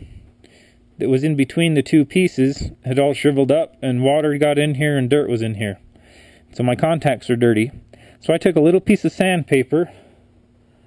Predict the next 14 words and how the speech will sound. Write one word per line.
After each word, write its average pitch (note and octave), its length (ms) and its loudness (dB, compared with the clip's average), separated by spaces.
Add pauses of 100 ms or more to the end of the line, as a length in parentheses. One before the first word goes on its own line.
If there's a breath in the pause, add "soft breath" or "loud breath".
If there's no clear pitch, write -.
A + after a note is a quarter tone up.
(180 soft breath)
I'll C3 60 -18
show C#3 200 -4
you A#2+ 120 0
with A2 140 -4
this - 180 -10
gasket C#3+ 500 -2
here, B2+ 280 4 (540 soft breath)
and B2+ 80 -2
I B2+ 40 2
put C#3+ 160 0
it A#2+ 60 0
right D#3+ 320 2
in F3 180 2
between D#3 720 2